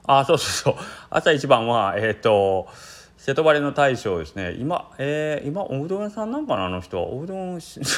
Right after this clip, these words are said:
<laughs> おうどん屋さんなんかな、店ない人をおうどん屋さんって言っていいんかな。はい。おうどん屋さん、瀬戸晴れさんっていう、確かおうどん屋さんやってたと思うんですけど、そこの古賀さんとですね、朝ごはん一緒に食べさせていただきましてですね、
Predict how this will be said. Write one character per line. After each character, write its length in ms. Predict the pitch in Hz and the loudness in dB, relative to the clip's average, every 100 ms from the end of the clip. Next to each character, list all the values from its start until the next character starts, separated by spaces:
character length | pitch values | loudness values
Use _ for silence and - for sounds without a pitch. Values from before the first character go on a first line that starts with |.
| - 214 - | -2 -2 -2
<laughs> 320 | - - - - | -10 -20 -16 -6
お 60 | |
う 20 | |
ど 0 | |
ん 20 | 165 | -4
屋 80 | 180 | -4
さ 100 | 196 | -4
ん 20 | |
な 80 | 233 | -2
ん 60 | |
か 60 | 147 | -2
な、 60 | |
店 220 | 117 175 117 | -4 -4 -4
な 160 | 101 | -4
い 80 | 104 | -6
人 200 | 101 135 | -6 -6
を 240 | 117 104 95 | -4 -4 -4
お 20 | |
う 60 | |
ど 60 | 107 | -8
ん 20 | |
屋 40 | 107 | -8
さ 100 | 117 | -8
ん 40 | |
っ 20 | |
て 60 | 107 | -10
言 40 | |
っ 20 | 92 | -10
て 60 | |
い 40 | 90 | -10
い 40 | |
ん 20 | |
か 60 | 78 | -12
な。 80 | 71 - - - - | -14 -16 -12 -12 -8
は 200 | 98 80 | -8 -8
い。 20 | 113 | -8
お 80 | |
う 60 | 117 | -6
ど 120 | 123 | -6
ん 300 | 123 123 123 | -4 -4 -6
屋 160 | 123 120 | -6 -6
さ 300 | - 120 117 | -6 -6 -8
ん、 60 | 117 | -8
瀬 120 | 127 | -8
戸 120 | 151 | -4
晴 100 | 143 | -4
れ 80 | 143 | -4
さ 140 | 139 | -4
ん 40 | 131 | -6
っ 20 | |
て 80 | 101 | -8
い 20 | |
う、 200 | 85 80 | -8 -10
確 220 | - 90 - | -12 -14 -10
か 100 | - | -10
お 100 | 90 | -8
う 40 | |
ど 80 | 92 | -8
ん 20 | |
屋 60 | 92 | -8
さ 60 | |
ん 20 | 98 | -10
や 60 | |
っ 40 | 101 | -10
て 120 | 107 | -8
た 120 | 85 | -8
と 340 | 73 _ _ 80 | -8 _ _ -14
思 100 | 76 | -12
う 20 | |
ん 20 | |
で 40 | 73 | -16
す 80 | |
け 60 | - | -18
ど、 60 | 80 | -16
そ 180 | 113 110 | -12 -10
こ 160 | 127 | -6
の 100 | 131 | -6
古 140 | 131 143 | -4 -4
賀 140 | 147 | -4
さ 360 | - - 143 143 | -8 -8 -6 -6
ん 120 | 139 | -8
と 100 | 131 | -8
で 60 | |
す 100 | - | -8
ね、 80 | - | -8
朝 180 | 95 117 | -6 -4
ご 120 | 120 | -6
は 80 | 101 | -8
ん 40 | |
一 120 | 87 85 | -14 -16
緒 20 | |
に 80 | 80 | -14
食 140 | 82 | -12
べ 120 | 85 87 | -12 -12
さ 200 | - 90 | -10 -10
せ 120 | - | -10
て 80 | 104 | -6
い 40 | |
た 60 | 123 | -4
だ 100 | 117 | -4
き 60 | |
ま 140 | 113 110 | -8 -8
し 80 | |
て 80 | - | -12
で 80 | - | -16
す 100 | - | -18
ね、 120 | - | -18